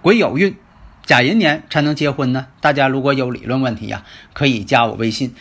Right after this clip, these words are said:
幺三零幺九三七幺四三六。这个事儿呢，我就说的用科学的方式给大家解释啊，从，我从来不讲一些很迷信的、很玄乎的这些东西。那么我们就分析一下原局当中这个日干呐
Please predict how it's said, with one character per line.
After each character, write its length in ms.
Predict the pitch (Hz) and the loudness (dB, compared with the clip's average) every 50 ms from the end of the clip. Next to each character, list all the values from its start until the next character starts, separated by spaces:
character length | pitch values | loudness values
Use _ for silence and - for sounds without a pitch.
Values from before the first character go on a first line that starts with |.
| - - - | -14 0 4
幺 140 | 156 147 | 4 4
三 240 | 139 - 156 143 139 | 4 4 2 0 0
零 200 | 123 117 131 143 | 0 -2 -2 0
幺 160 | 135 135 131 | 0 0 0
九 160 | 123 120 110 104 | 0 -4 -6 -4
三 260 | - 113 107 - - | -2 -2 -4 -4 -6
七 160 | - - 120 | -6 -2 0
幺 160 | 110 101 104 | 0 0 0
四 160 | 98 - 110 | -2 -4 -8
三 180 | 95 98 95 98 | -8 -8 -8 -8
六。 160 | 98 104 - - - _ _ - | -8 -10 -12 -14 -18 _ _ -2
这 140 | - 175 | 0 0
个 80 | 143 135 | 2 0
事 100 | - 170 | 0 0
儿 100 | 156 147 | 0 0
呢， 100 | 131 117 | 0 -2
我 40 | 107 | -2
就 120 | 107 135 127 | -2 -4 -4
说 180 | - 120 110 | -2 -2 -2
的 80 | 113 117 | -2 -4
用 180 | 113 156 147 | -2 -4 -4
科 220 | 127 - - 151 135 | -4 -2 -2 -2 -2
学 140 | 120 131 120 | 0 -2 -4
的 80 | 127 | -4
方 200 | 127 123 107 110 | -4 -4 -4 -4
式 120 | 107 135 110 | -4 -6 -8
给 100 | 104 - | -10 -6
大 180 | - 123 117 | -4 -2 -2
家 180 | 110 117 113 113 | -2 -2 -4 -4
解 160 | - - - - 104 | -6 -8 -14 -16 -16
释 180 | - 110 110 - _ _ - _ - | -16 -16 -18 -20 _ _ -20 _ -4
啊， 140 | 120 113 110 | -2 -2 -2
从， 200 | - - 131 110 | -2 -4 -4 -4
我 140 | 107 107 107 | -4 -4 -4
从 200 | - - 170 214 | -4 -2 0 4
来 140 | 196 165 151 | 4 4 4
不 120 | 151 175 | 2 0
讲 260 | 131 131 117 - 123 127 | -2 -2 -2 -2 -2 -4
一 40 | |
些 220 | 127 113 131 123 - | -4 0 0 0 0
很 140 | - 117 104 | 0 -2 -6
迷 240 | 98 101 107 120 | -4 -4 -4 -4
信 180 | 127 - 175 147 | -4 -4 -4 -4
的、 80 | 127 107 | -4 -4
很 140 | - 113 | -6 -8
玄 320 | - - - 104 101 131 139 | -8 -6 -4 -4 -2 -2 -2
乎 140 | 160 165 127 | -2 0 0
的 160 | 113 - - - - - - - | -2 -2 -4 -8 -20 -20 -14 -4
这 100 | - 135 | -4 -2
些 160 | 117 - 110 | -2 -2 -4
东 220 | 98 101 98 95 90 | -4 -6 -8 -10 -10
西。 160 | - - - - - - - - - - - - _ - - - _ _ _ _ _ _ _ _ _ _ _ _ _ - | -10 -12 -14 -18 -20 -20 -20 -20 -20 -20 -20 -20 _ -20 -20 -20 _ _ _ _ _ _ _ _ _ _ _ _ _ 0
那 120 | 196 196 | 2 4
么 100 | 190 175 | 4 4
我 40 | 151 | 4
们 160 | 127 104 104 | 2 0 -2
就 100 | 120 156 | -2 -2
分 220 | 151 - 147 143 139 | -2 0 0 -2 -2
析 120 | 117 117 | -2 -4
一 40 | 104 | -8
下 240 | 95 - - - - _ _ | -8 -8 -10 -10 -12 _ _
原 220 | - 135 180 240 240 | 2 4 4 4 4
局 120 | 202 196 | 2 2
当 200 | 170 180 165 165 | 2 2 2 2
中 180 | 143 147 131 139 - - _ _ _ _ _ _ _ _ | 0 -4 -6 -6 -8 -14 _ _ _ _ _ _ _ _
这 220 | - 160 143 127 | 0 2 2 2
个 380 | 104 117 120 113 110 107 104 110 | 2 2 2 2 2 2 0 0
日 160 | 151 202 214 147 | 0 0 -2 0
干 260 | 123 131 117 113 113 | 2 2 0 2 0
呐 180 | 117 107 - | -2 -4 -6